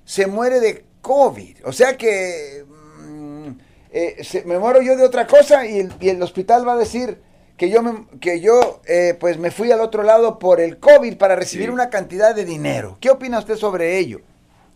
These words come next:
Speaker 2: Definitivamente, e-, ese, esa respuesta es, es, es falsa. Um, yo no, yo he, he trabajado en, en centros de vacunaciones, um, clínicas, hospitales, donde hemos, um, yo he cuidado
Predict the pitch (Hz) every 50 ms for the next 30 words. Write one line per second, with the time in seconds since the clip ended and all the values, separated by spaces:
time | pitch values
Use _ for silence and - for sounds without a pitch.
0 | _ _ _ _ _ _ - 151 147 139 170 165 151 - 165 165 175 160 - 196
1 | 208 202 208 208 208 - - 220 214 208 196 160 147 135 160 190 - 156 180 185
2 | 180 196 196 190 185 175 - 185 - 151 147 160 156 185 175 165 151 - - 170
3 | 170 180 190 170 147 165 156 - 165 170 - 160 175 170 - - 151 156 196 202
4 | - - 143 123 110 104 - _ _ _ - 120 120 120 113 117 - 113 123 127
5 | 117 113 117 123 135 156 170 175 175 175 165 135 131 139 156 165 170 170 - -
6 | 156 160 - 170 151 151 143 139 151 156 156 165 156 151 143 - - _ _ _
7 | _ _ _ _ _ - 127 123 123 123 123 120 123 123 120 - - 143 143 -
8 | 156 143 143 127 127 117 - - 117 117 110 101 90 139 143 147 147 139 139 131
9 | - - - - - 117 113 110 107 104 104 98 - _ _ - 123 127 156 165
10 | 147 - 147 147 135 127 113 - - 113 - - 127 135 139 139 127 - - 123
11 | 117 117 110 113 110 110 107 - - - 123 131 143 139 135 131 - _ _ _
12 | _ - 120 110 107 104 104 101 - _ _ _ - 127 131 135 - - 135 127
13 | 127 127 131 131 127